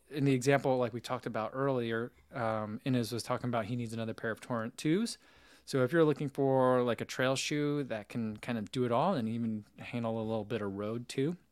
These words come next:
the Torrent two, I think, would be a good choice. Rather than buying, like, what's a good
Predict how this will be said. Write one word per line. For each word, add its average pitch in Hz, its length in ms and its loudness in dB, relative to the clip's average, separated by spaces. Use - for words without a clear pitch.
the 139 60 -4
Torrent 135 280 2
two, 151 160 4
I 123 40 6
think, 127 140 -2
would 123 100 0
be 120 120 0
a 113 60 -2
good 107 220 -4
choice. - 460 -4
Rather 143 400 4
than 135 240 2
buying, 120 360 2
like, 110 200 -4
what's 131 300 -2
a 123 120 0
good 113 480 -2